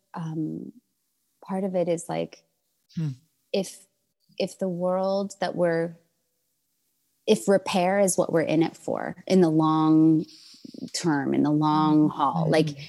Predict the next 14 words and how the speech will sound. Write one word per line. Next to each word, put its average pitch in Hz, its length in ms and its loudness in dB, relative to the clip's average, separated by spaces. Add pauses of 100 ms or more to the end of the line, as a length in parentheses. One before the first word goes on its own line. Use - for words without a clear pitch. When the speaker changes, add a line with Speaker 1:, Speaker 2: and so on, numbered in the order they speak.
(160)
Speaker 1:
you, 160 220 4
Speaker 2:
Mm-hmm. 156 280 -2
Speaker 1:
if, - 100 0 (300)
if, 220 200 2
if 220 160 2
I 247 100 4
have 262 320 2
a, 196 100 2 (180)
a 190 140 4
piece - 460 2
of 185 120 0 (440)
land 151 680 0 (460)
Speaker 2:
Mm. 180 180 0
Speaker 1:
that 180 160 4